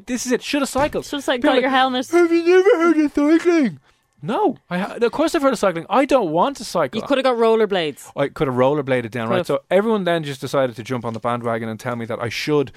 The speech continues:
Speaker 1: be cycling down to the park, that the park should be closed to cars twenty-four seven, even though there's car parks there, lads. And even though what I'm suggesting isn't going to, uh,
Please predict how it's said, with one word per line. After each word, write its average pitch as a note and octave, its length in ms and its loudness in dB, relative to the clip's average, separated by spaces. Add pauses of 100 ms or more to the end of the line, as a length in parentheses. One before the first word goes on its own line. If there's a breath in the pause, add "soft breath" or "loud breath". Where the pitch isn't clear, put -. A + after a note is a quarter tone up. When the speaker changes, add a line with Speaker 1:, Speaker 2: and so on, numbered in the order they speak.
(120 soft breath)
Speaker 1:
be C3 60 -8
cycling B2+ 420 -4
down A2+ 200 -4
to A2 80 -18
the - 80 -18
park, A2 260 -6 (200 loud breath)
that C#3+ 60 -8
the C3+ 60 -4
park G3 220 -2
should A3+ 260 2
be G3+ 120 0
closed E3+ 360 2
to C#3 60 -16
cars C#3+ 340 0
twenty-four C3 380 -6
seven, C3 240 -2
even C#4 160 -4
though C#4 100 -2
there's F#3+ 140 -10
car D3+ 180 -8
parks - 220 -12
there, - 120 -10
lads. - 220 -16 (260 loud breath)
And G3 80 0
even A3 140 2
though G#3 140 4
what E3 160 2
I'm E3+ 120 0
suggesting C#3 480 -2
isn't A#2+ 200 -6
going A#2 240 0
to, A#2 260 -4
uh, G#2+ 160 -2